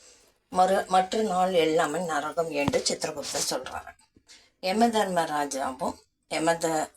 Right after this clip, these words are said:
தர்மரும் சொல்-, ராஜா சொல்றாரு, நீ முதல்ல சொர்க்கத்துக்கு போறியா, நரகத்துக்கு போறியான்ட்டு வியாபாரியோட மகன் கிட்ட கேக்குறாரு. நான் முதல்ல சொர்க்கத்துக்கே போறேன், அப்புறம் நரகத்துக்கு போறேன்னு சொல்றாரு. சரி, சொர்க்கத்துக்கு போ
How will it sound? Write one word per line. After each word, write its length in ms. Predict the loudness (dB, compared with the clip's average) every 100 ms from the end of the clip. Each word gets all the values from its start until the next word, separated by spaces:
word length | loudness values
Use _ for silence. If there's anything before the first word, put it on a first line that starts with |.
| -4
தர்மரும் 540 | -4 -2 -2 -2 -4 -2
சொல்-, 140 | -2
ராஜா 300 | 0 -2 -2
சொல்றாரு, 640 | -2 -4 -4 -6 -4 -6 -6 _ _ -20 _ -2
நீ 160 | 0
முதல்ல 380 | 4 4 4 4 4
சொர்க்கத்துக்கு 580 | 2 4 0 0 -4 -4
போறியா, 480 | 0 0 0 -2 -2
நரகத்துக்கு 640 | -2 -2 0 -2 -2 -2 -2
போறியான்ட்டு 720 | -2 -4 -2 -2 -4 -2 -2
வியாபாரியோட 1200 | -2 -2 2 4 4 2 0 0 0 -2 -2 -6 -12 -6
மகன் 400 | -6 0 0 0
கிட்ட 200 | -4 -6
கேக்குறாரு. 560 | -6 -8 -12 -16 -18 -20 _ _ _ -16 -16 -2
நான் 180 | 2 4
முதல்ல 340 | 4 2 2 0
சொர்க்கத்துக்கே 640 | 0 -2 -4 -4 -4 -6 -4
போறேன், 480 | -6 -4 -4 -6
அப்புறம் 420 | -8 -12 -2 0 0
நரகத்துக்கு 540 | -2 0 -2 -2 -4
போறேன்னு 480 | -2 -4 -4 -6 -4 -4
சொல்றாரு. 300 | -6 -12 -16 _ _
சரி, 380 | -2 0 -2 0 0
சொர்க்கத்துக்கு 500 | 0 0 -2 0 -4
போ 340 | -2 -2 -2